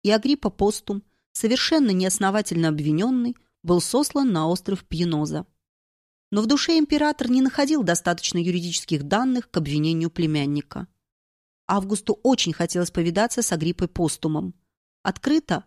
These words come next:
он этого сделать не желал, боясь гнева своей самолюбивой супруги Ливии, и решил секретно побывать на острове. Скрыв от всех свое намерение, император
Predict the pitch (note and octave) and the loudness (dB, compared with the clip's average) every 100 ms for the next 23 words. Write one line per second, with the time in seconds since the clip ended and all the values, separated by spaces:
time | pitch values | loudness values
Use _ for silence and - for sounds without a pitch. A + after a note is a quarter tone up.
0 | _ - G#3 - B3 C#4 A#3+ - G3+ A3+ | _ -2 -2 0 -2 0 -2 0 0 0
1 | G#3+ G#3+ A#3 E3+ D3+ D#3 _ _ _ - | -2 0 0 0 0 -4 _ _ _ 0
2 | F3 F#3 D#3 D3+ E3+ A3+ B3 A#3 A3+ A#3 | 2 2 2 0 0 0 0 0 0 0
3 | A3 E3+ D#3+ G#3 - G#3 G3 G3 G#3 F3+ | 2 2 0 0 -4 -2 -2 0 -2 0
4 | A#3+ C4 C#3+ C#3+ - _ _ _ _ _ | 2 2 0 -6 -12 _ _ _ _ _
5 | B3+ B3+ A#3 A3+ B3+ - - - A3+ E3+ | 0 0 0 0 -2 -4 -6 -2 0 0
6 | D3+ D3 D3 D3 F3 F#3 F3+ - D#3+ - | -2 -4 -2 0 -2 -2 -4 -4 -6 -6
7 | - - - _ _ _ _ _ _ - | -10 -12 -18 _ _ _ _ _ _ -14
8 | - C4 D4 - G#3 - - B3+ - F#3 | -4 0 0 0 -2 -2 -2 -2 0 0
9 | F#3 E3+ D#3+ A#3 C4+ B3 A#3 A#3 _ _ | 2 2 2 2 2 0 -2 -4 _ _
10 | F#3+ F3+ A3+ C#4+ C#4 | -2 2 2 0 -2